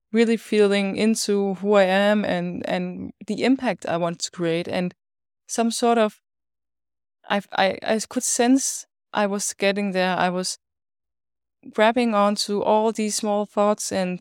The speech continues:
feelings and ideas and still th-, thinking of how can, can I put all these, the, the things that I have, the things that I experience and the things that I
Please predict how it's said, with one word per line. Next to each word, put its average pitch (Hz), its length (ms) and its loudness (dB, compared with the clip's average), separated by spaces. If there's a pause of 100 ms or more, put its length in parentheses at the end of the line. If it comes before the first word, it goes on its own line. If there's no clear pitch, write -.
feelings 208 500 -2
and 175 340 -4
ideas 214 680 -4
and 175 300 -4
still 220 320 0
th-, - 340 -16
thinking 208 420 -2
of 185 200 0
how 208 260 -2
can, 190 320 -2 (560)
can 202 160 -4
I 196 60 2
put 208 280 -4
all 214 260 2
these, 208 420 -8 (840)
the, 208 180 -6 (300)
the 220 100 2
things 240 320 2
that 208 160 2
I 190 80 4
have, 202 300 0
the 202 160 -6
things 220 320 -2
that 196 120 0
I 190 60 0
experience 220 560 -2
and 190 100 -6
the 190 120 -2
things 208 320 -4
that 185 180 -2
I 175 460 0